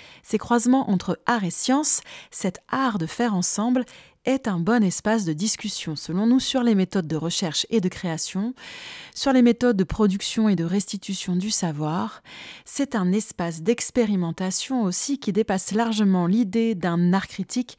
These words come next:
ou d'une anthropologie sensible. Ce sont de nouveaux savoir-faire, des narrations plurielles, des hétérographies, des appropriations réciproques qui permettent de s'affranchir de l'académisme,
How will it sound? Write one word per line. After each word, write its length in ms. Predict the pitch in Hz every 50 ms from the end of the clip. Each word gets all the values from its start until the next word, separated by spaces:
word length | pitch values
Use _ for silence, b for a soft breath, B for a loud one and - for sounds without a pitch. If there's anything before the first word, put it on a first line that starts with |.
| B B B B B B B B
ou 100 | - 220
d'une 220 | 180 - 196 196 214
anthropologie 560 | 214 - - 180 - 170 165 170 180 202 233
sensible. 680 | - - 220 202 190 - - - 190 147 151 151 147 147 B B B B B B B B B B B B
Ce 160 | - - 302
sont 380 | - - - - 170 160 170 208 - b b b b
de 140 | 202 247 269
nouveaux 240 | 269 277 226 220 240
savoir-faire, 880 | 233 - 269 254 226 226 208 - - - 151 147 151 165 - - - B B B B B B
des 100 | 226 226
narrations 640 | 226 240 240 220 233 233 220 - - - 226 220 208
plurielles, 640 | - - 247 226 208 180 170 170 170 170 175 - -
des 300 | 175 175 196 196 - - - 180 180 180 180 190
hétérographies, 1200 | 233 240 240 - 233 220 208 202 214 233 220 202 190 196 202 208 - - - - - 208 220 269 - B B B B B B B B B B B
des 220 | 185 214 196 190
appropriations 840 | 262 262 262 - 247 - - - 214 214 202 202 - - - 180 165
réciproques 800 | 160 196 247 226 - - 190 - - - 214 240 269 269 - - B B B B B B B B B B B B B
qui 160 | - - 254
permettent 560 | - 294 294 269 226 208 190 180 - - -
de 100 | 175 196
s'affranchir 760 | 190 - 269 262 - - - 233 220 - - - 190 175 165
de 100 | 160 180
l'académisme, 920 | 185 170 160 - 165 156 147 156 156 165 180 196 226 220 208 - 240 240